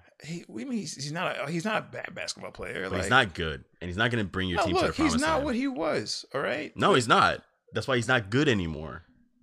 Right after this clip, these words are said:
Speaker 1: Like, yeah, be, so he just, like, I don't see why the Carmelo Anthony, which is a terrible
Speaker 2: Your
Speaker 1: move.
Speaker 2: team's trash now, man. Admit it.
Speaker 1: Why is it
Speaker 2: Trash.
Speaker 1: terrible? 'Cause, like, the thing is, like, we don't.
Speaker 2: Trash, trash, trash.
Speaker 1: They're not trash. They lost the first game.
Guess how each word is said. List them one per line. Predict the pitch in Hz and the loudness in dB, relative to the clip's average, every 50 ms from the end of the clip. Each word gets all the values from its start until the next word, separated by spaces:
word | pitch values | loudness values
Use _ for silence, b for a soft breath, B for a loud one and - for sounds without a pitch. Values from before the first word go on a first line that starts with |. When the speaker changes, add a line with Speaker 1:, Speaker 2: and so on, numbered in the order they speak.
| - - _ _ - - - - _ - | -18 -18 _ _ -20 -20 -20 -12 _ 0
Speaker 1:
Like, | 190 202 208 | 0 0 2
yeah, | 247 226 277 277 214 165 | 2 2 2 2 0 0
be, | 180 185 202 202 190 - | -2 0 0 0 0 0
so | 156 - 175 156 | 0 0 2 2
he | 175 180 170 | 2 0 -2
just, | 170 185 156 - - - | -2 -6 -8 -8 -10 -6
like, | - 165 175 170 - - _ - - 147 139 147 143 160 - | -2 0 0 0 -2 -6 _ -18 -16 -16 -14 -14 -14 -6 0
I | - 147 190 | 2 4 4
don't | 226 214 185 156 | 4 2 0 -2
see | - - 185 160 | -4 -4 -2 2
why | 165 151 151 | 2 2 2
the | 139 139 | 2 -2
Carmelo | 131 139 127 123 120 120 120 117 | -6 -6 -4 -2 -2 -2 -2 -2
Anthony, | 117 117 104 117 | -4 -6 -6 -8
which | 120 113 - | -8 -8 -8
is | 101 - | -8 -8
a | 113 - | -8 -8
terrible | 107 - - - 110 113 120 117 113 110 110 | -8 -10 -12 -10 -10 -8 -8 -8 -10 -10 -10
Speaker 2:
Your | 107 | -10
Speaker 1:
move. | 104 98 | -6 -4
Speaker 2:
team's | 98 98 95 90 | -2 -2 -2 -2
trash | - - 92 85 90 87 - - | 0 0 0 0 0 -2 -4 -4
now, | 85 82 80 | -4 -6 -4
man. | 80 80 80 80 82 82 80 - | -4 -6 -6 -6 -8 -10 -10 -8
Admit | 92 90 90 87 87 | -6 -6 -4 -6 -6
it. | - - _ _ _ _ _ _ _ | -8 -10 _ _ _ _ _ _ _
Speaker 1:
Why | - 131 127 110 123 135 | -14 -8 -4 -2 0 0
is | 156 151 139 147 | 0 -2 -2 -4
it | 135 | -4
Speaker 2:
Trash. | - - | -2 0
Speaker 1:
terrible? | 143 135 131 117 123 117 - | 0 0 0 -2 -4 -6 -4
'Cause, | - 131 120 123 | -4 -4 -4 -4
like, | 113 | -6
the | 120 123 | -8 -8
thing | 139 156 156 151 | -8 -8 -8 -6
is, | 147 | -6
like, | 139 135 131 | -6 -6 -6
we | 127 123 123 | -6 -6 -4
don't. | 131 143 135 | -2 -2 -2
Speaker 2:
Trash, | 123 - - - - - - - | -4 -6 -10 -12 -14 -16 -16 -16
trash, | - - - - - - - - - | -18 -20 -20 -20 -18 -16 -14 -14 -14
trash. | - - - - _ _ - - - | -16 -20 -20 -20 _ _ -20 -18 -12
Speaker 1:
They're | - 170 | -10 -8
not | 190 180 170 | -8 -8 -8
trash. | - - 123 110 107 - - - - - - - _ _ _ _ _ _ _ _ _ _ _ - | -6 -4 -4 -4 -6 -6 -8 -10 -12 -14 -16 -18 _ _ _ _ _ _ _ _ _ _ _ -8
They | - 147 | -6 -2
lost | 202 208 160 - - | -2 -2 -2 -4 -6
the | 147 | -6
first | 147 127 120 - | -6 -6 -6 -6
game. | 110 107 95 95 - - - | -8 -10 -10 -12 -12 -16 -18